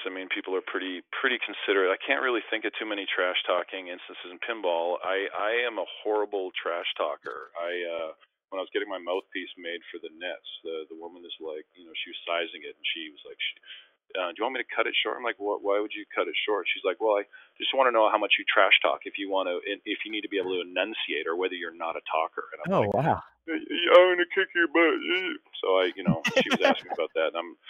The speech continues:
Speaker 1: I tried trash talking. It didn't work for me. I was playing, uh, uh, Ben Davis was a really good player for the Arizona, uh, Wildcats, and I was, uh, he was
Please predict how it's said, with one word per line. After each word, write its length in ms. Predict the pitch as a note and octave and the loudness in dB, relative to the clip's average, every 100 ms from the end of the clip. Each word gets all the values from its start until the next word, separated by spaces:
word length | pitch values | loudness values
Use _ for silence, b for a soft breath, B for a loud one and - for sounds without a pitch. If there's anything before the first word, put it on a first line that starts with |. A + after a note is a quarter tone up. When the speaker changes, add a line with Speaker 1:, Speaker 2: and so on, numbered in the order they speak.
| B B | B B
Speaker 1:
I 80 | - | 6
tried 240 | C#3+ C#3+ | 8 8
trash 240 | - A#2+ A#2+ | 10 8 10
talking. 320 | B2 A#2+ A#2 G#2+ | 8 8 6 0
It 80 | |
didn't 160 | G#2+ F#2+ | 0 4
work 160 | F#2+ G2+ | 2 2
for 80 | G#2 | 0
me. 80 | G#2 | 2
I 80 | G2+ | 4
was 160 | G2 | 4
playing, 320 | - G2+ F#2+ F#2 | 0 0 0 -2
uh, 240 | E2+ D#2+ _ D#2 | -2 -2 _ -10
uh, 160 | E2+ D#2+ | -8 -4
Ben 240 | G2+ G2+ | -4 -2
Davis 320 | F2 F2 F2+ E2+ | 0 0 0 -4
was 80 | E2 | -8
a 80 | E2 | -8
really 240 | E2+ E2+ | -6 -6
good 160 | E2+ - | -6 -6
player 240 | F2 E2+ E2 | -4 -2 -2
for 160 | F2 D#2+ C2 | -4 -6 -4
the 160 | E2+ | -6
Arizona, 640 | - F2 D#2+ F2 E2 D#2 D2+ _ _ | -4 -4 -4 -10 -12 -12 -12 _ _
uh, 300 | D2+ D2+ D2 - - B B B - | -14 -12 -14 -16 -16 B B B 2
Wildcats, 560 | F#2+ G2+ - D2+ - - | 4 4 0 -4 -4 -8
and 80 | |
I 140 | F2 F2 | -6 -4
was, 80 | E2 - | -6 -10
uh, 240 | D2+ E2 G#2+ | -10 -8 -6
he 80 | |
was 80 | G2+ | -4